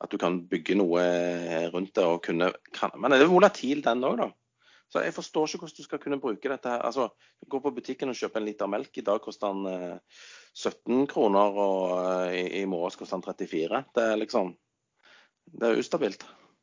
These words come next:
Hvis du skal betale med sånn krypto da, i hvert fall. Sånn sving. Hvorfor svinger det sånn i, du kan jo dette kryptogreiene. Det svinger jo alt for mye.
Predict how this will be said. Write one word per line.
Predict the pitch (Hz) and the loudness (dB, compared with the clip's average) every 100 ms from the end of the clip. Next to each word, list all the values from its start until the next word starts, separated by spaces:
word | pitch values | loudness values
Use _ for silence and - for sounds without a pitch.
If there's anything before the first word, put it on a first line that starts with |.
| _ _ _ _ _ | _ _ _ _ _
Hvis | 113 | -12
du | - | -2
skal | 123 | -2
betale | 104 104 107 | 2 0 2
med | 101 | 0
sånn | 101 95 | 0 -2
krypto | - - 151 | -4 -2 0
da, | |
i | 110 | -2
hvert | 98 | -4
fall. | 90 - _ _ | -10 -16 _ _
Sånn | 120 | -4
sving. | - 110 95 - - | -2 -2 -2 -8 -2
Hvorfor | 202 | 0
svinger | - 190 135 165 | 4 6 6 6
det | 185 | 4
sånn | 170 | 0
i, | 160 156 | 0 0
du | 175 | -2
kan | 175 175 | 2 2
jo | 180 | 2
dette | 151 147 | 0 -4
kryptogreiene. | - 143 - 127 123 117 - 107 107 101 95 - _ - _ | -6 -6 -6 -4 -2 -2 -4 -6 -4 -6 -6 -10 _ -20 _
Det | - | -10
svinger | - - 117 | -6 -2 2
jo | 127 | 4
alt | 165 170 | 2 0
for | 170 | -4
mye. | 170 104 | -4 -6